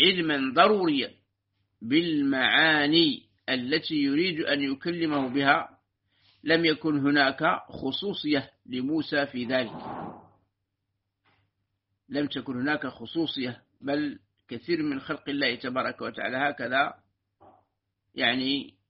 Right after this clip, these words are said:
الحال أن تلك المعاني، أي معاني القرآن الكريم،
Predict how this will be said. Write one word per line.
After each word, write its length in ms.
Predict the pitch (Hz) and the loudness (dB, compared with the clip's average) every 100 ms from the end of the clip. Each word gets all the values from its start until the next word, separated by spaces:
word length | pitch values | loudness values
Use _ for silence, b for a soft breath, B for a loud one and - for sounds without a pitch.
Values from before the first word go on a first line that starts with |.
| - | -8
الحال 440 | 156 156 143 143 - _ _ _ _ _ _ _ _ _ _ _ _ _ _ _ _ _ _ _ _ _ _ _ _ _ _ _ _ _ _ _ _ _ _ _ _ _ _ _ - | -8 2 4 4 0 _ _ _ _ _ _ _ _ _ _ _ _ _ _ _ _ _ _ _ _ _ _ _ _ _ _ _ _ _ _ _ _ _ _ _ _ _ _ _ -8
أن 180 | 117 117 | -6 -6
تلك 260 | 165 151 | -8 -4
المعاني، 720 | 151 147 139 180 151 147 - _ _ _ _ _ _ _ _ _ _ _ _ _ _ _ _ _ - | 0 6 8 8 6 2 -2 _ _ _ _ _ _ _ _ _ _ _ _ _ _ _ _ _ -8
أي 120 | 127 | -2
معاني 260 | 127 127 143 | 2 2 2
القرآن 380 | - 139 120 | -2 -2 -2
الكريم، 460 | 127 - 120 151 - | -2 -4 -2 -2 -4